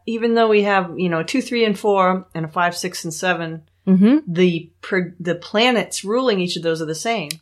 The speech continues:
Speaker 2: Uh, yes,
Speaker 1: Mars,
Speaker 2: I was going
Speaker 1: Mars,
Speaker 2: to
Speaker 1: Sun,
Speaker 2: say.
Speaker 1: Venus, and then Mars, Sun, Venus on the other side, too.
Speaker 2: Fascinating, too,
Speaker 1: Yeah.
Speaker 2: right? Isn't that?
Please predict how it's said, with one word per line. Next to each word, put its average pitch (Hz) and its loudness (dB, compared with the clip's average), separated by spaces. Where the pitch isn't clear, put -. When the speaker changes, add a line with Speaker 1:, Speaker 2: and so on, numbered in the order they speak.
Speaker 2:
Uh, 175 4
yes, 165 0
Speaker 1:
Mars, 196 -2
Speaker 2:
I - -2
was 170 -2
going 185 -2
Speaker 1:
Mars, 175 4
Speaker 2:
to 165 -2
Speaker 1:
Sun, 220 0
Speaker 2:
say. 233 4
Speaker 1:
Venus, 254 2
and 190 -4
then 180 -2
Mars, 175 0
Sun, 202 -2
Venus 220 2
on 196 0
the 202 0
other 277 2
side, 165 -4
too. 247 4
Speaker 2:
Fascinating, 220 2
too, 220 -4
Speaker 1:
Yeah. 165 -2
Speaker 2:
right? 175 2
Isn't 214 -2
that? 302 -4